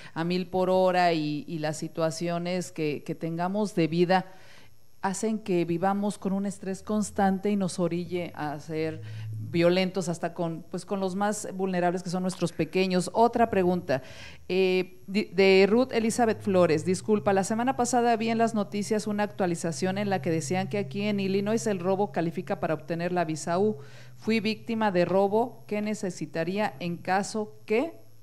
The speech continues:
déjenme ver si puedo ver, en caso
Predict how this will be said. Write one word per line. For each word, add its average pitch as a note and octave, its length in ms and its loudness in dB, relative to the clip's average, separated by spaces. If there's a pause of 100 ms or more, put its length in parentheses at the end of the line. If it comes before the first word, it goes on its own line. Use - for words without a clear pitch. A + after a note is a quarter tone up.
(340)
déjenme E3+ 520 -10
ver G#3 560 -6
si - 240 -12 (160)
puedo E3+ 220 -2
ver, F3+ 280 0 (800)
en G3 160 0
caso A#3+ 880 2